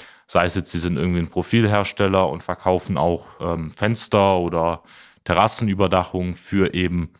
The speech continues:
Endkonsumenten, dann kann's natürlich auch durchaus Sinn machen, die Strategie unter anderem über Instagram oder Facebook dann auch zusätzlich zu nutzen oder Facebook und Instagram einfach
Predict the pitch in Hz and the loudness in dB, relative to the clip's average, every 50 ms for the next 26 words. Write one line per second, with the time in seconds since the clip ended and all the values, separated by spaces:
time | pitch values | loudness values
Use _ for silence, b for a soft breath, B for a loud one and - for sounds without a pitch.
0 | _ _ _ - 98 127 127 - - 127 117 110 107 104 98 104 107 90 101 110 | _ _ _ -2 -2 -2 0 0 0 0 0 0 0 2 2 2 0 0 -2 -2
1 | 110 98 B B B B B B B - 92 92 - 107 101 - 104 101 - - | -4 -4 B B B B B B B -6 -4 -2 0 -2 0 0 -2 -2 -2 -4
2 | 101 98 - 90 90 - - - 107 101 - - 90 95 92 - - 101 98 101 | -6 -6 -6 -10 -10 -6 -4 -2 -2 -2 -2 0 -2 -2 0 -2 -2 -2 0 2
3 | 98 95 92 - - 92 90 90 - - - 90 85 - - 90 87 95 95 104 | 2 2 2 0 -4 -4 -4 -4 -4 -2 -2 -2 -2 0 -2 -4 -2 0 0 2
4 | 101 92 B B B B B B B B B B B B _ _ _ _ - - | 2 0 B B B B B B B B B B B B _ _ _ _ -2 0
5 | 110 113 - 117 95 87 101 104 101 95 92 98 95 87 95 85 - 98 113 - | 0 2 4 4 4 4 4 2 0 0 0 0 0 0 0 0 0 0 -2 -2
6 | - - 107 101 101 101 95 95 95 92 90 90 85 85 - - - 107 117 - | 0 0 0 0 2 2 2 2 2 0 0 -2 -2 -4 -4 -2 0 0 0 0
7 | - - 104 90 - 92 90 67 - - - - - 143 139 147 135 - - 120 | -2 -4 -6 -6 -4 -4 -4 -4 -4 -6 -6 -4 0 2 2 2 2 2 0 -2
8 | 107 - - - 107 107 110 104 - - - 107 101 67 80 95 98 92 90 90 | -4 -4 -2 0 0 0 0 0 -4 -4 -2 -2 -2 -2 0 0 2 4 4 2
9 | 90 - - 92 95 95 - - - 98 90 - - 90 85 67 85 95 - - | 2 0 -2 -2 -2 -2 -2 -4 -2 -4 -2 -2 -4 -4 -4 -4 -4 -4 -2 -2
10 | 95 90 - 95 87 87 85 - 87 92 - - 87 82 - - | -2 -2 0 0 0 2 2 0 -2 -2 0 0 -2 -2 -2 -6